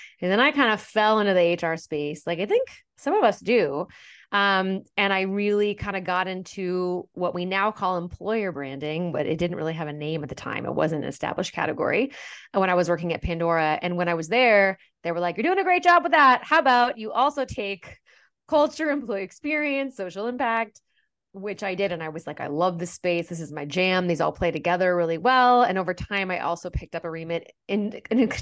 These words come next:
addition to all of those with employee comms and inclusion. So I, I, so I've done a wide spectrum of work, but those all play together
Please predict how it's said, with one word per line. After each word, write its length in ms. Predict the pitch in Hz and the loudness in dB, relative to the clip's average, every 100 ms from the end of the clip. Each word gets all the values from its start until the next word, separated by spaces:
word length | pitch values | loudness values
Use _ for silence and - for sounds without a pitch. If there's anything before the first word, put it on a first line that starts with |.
| - | -4
addition 320 | 220 302 302 | 0 0 2
to 40 | 247 | 2
all 140 | 247 | 2
of 100 | 196 | 2
those 300 | 202 190 170 | 2 0 -2
with 200 | 180 175 - | -4 -4 -8
employee 460 | 175 180 180 170 | -8 -2 0 0
comms 420 | - 165 160 160 | 0 0 0 -4
and 120 | 156 151 | -8 -10
inclusion. 500 | - 151 151 - - - - - - | -8 -8 -8 -14 -18 -20 -20 -20 -10
So 140 | - | -2
I, 120 | 202 - | -2 0
I, 340 | 185 180 180 - | 0 0 -2 -8
so 180 | - 190 | -6 -2
I've 200 | 185 180 | -2 2
done 280 | 233 254 - _ _ _ - | 2 2 0 _ _ _ -10
a 80 | 202 | -4
wide 300 | 233 294 302 | 0 0 0
spectrum 420 | - 262 269 240 | -2 -4 -4 -8
of 160 | 220 190 | -8 -6
work, 360 | 196 226 240 - - | -4 -4 -6 -16 -14
but 140 | 208 | -8
those 240 | 214 202 - | -6 -6 -4
all 160 | 196 202 | -2 -2
play 180 | 233 196 | -2 -6
together 540 | 185 143 185 269 | -6 -6 -2 -2